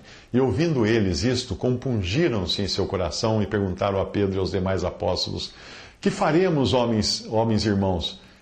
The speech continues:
E disse-lhes Pedro: 'Arrependei-vos e cada um de vós seja batizado em nome de Jesus Cristo para perdão dos pecados e recebereis o dom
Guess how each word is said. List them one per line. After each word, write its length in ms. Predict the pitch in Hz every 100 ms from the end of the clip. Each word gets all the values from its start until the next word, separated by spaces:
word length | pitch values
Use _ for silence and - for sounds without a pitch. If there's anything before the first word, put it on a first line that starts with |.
| _ _ -
E 100 | 107
disse-lhes 460 | 92 101 - 98
Pedro: 320 | - 101 90
'Arrependei-vos 1040 | 101 123 127 120 101 92 101 95 95 87 101
e 40 |
cada 260 | 104 104 95
um 100 | 101
de 120 | 98
vós 260 | 80 107 107
seja 240 | 104 95
batizado 560 | 92 - 98 82 104 98
em 80 | 92
nome 300 | 110 147 139
de 100 | 127
Jesus 360 | 127 104 110
Cristo 440 | - 135 160 - 139 - - -
para 160 | 104
perdão 460 | 90 117 95 98 165
dos 120 | 131
pecados 640 | - 135 113 110 110 110 - - -
e 80 | -
recebereis 960 | 113 120 127 107 104 120 135 - - -
o 80 | 120
dom 520 | 90 143 160 90 -